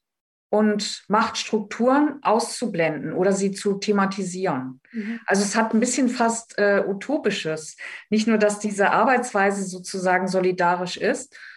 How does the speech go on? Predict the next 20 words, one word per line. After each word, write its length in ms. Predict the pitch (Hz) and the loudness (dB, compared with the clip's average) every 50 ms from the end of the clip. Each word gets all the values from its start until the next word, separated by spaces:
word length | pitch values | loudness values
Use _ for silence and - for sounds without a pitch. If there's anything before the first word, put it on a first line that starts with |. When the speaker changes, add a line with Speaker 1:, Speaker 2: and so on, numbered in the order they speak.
| - | -10
Speaker 1:
sondern 320 | - - 196 208 208 196 196 | -4 0 2 2 4 4 4
das, 220 | 202 214 214 - | 4 2 2 2
was 120 | 226 208 | 0 0
auf 160 | 214 - - - | 0 0 2 2
der 100 | 226 202 | 0 0
Bühne 300 | 196 226 240 247 247 233 | 2 2 2 2 2 2
stattfindet, 800 | - - 247 269 302 - - - 220 208 220 254 285 269 - - | 0 0 -2 -2 -2 -2 -4 -4 0 2 2 2 2 0 -4 -8
hat 160 | 220 - - | -8 -4 -2
eigentlich 260 | 202 220 214 214 - | 0 0 0 0 0
auch 220 | - 254 262 - | 0 0 0 0
einen 220 | - 208 202 202 202 | 0 0 0 2 2
Moment 440 | 196 190 190 185 190 208 233 240 247 | 0 0 0 0 0 0 0 -2 -4
von, 520 | - - 214 214 208 208 208 208 214 214 - _ _ _ _ _ _ _ _ _ _ | -4 -4 -2 -2 -2 -2 -6 -8 -10 -14 -18 _ _ _ _ _ _ _ _ _ _
ja, 460 | - 214 233 226 175 - - - - _ _ _ _ _ _ - - _ _ _ _ | 0 2 2 4 2 0 -2 -6 -14 _ _ _ _ _ _ -20 -20 _ _ _ _
was 180 | - 196 214 214 | -2 -2 -2 0
Versöhnendes. 960 | - 233 233 202 190 226 247 262 233 196 151 139 139 135 - - - - - _ _ _ _ - | 0 0 2 2 4 4 4 4 4 2 2 0 -2 -4 -6 -10 -16 -18 -20 _ _ _ _ 0
Also 340 | - 190 185 190 196 170 - - | 0 2 2 2 0 0 0 0
was 240 | 190 190 196 - | 0 0 0 0
sehr 260 | - 202 208 226 220 - | 2 2 4 4 4 4
Empathisches, 1080 | - 202 196 208 - 190 196 240 - 294 302 302 - - 320 370 392 - - - | 2 0 -2 -4 -2 -2 -2 -2 -2 -4 -6 -6 -4 -4 -4 -4 -4 -8 -12 -18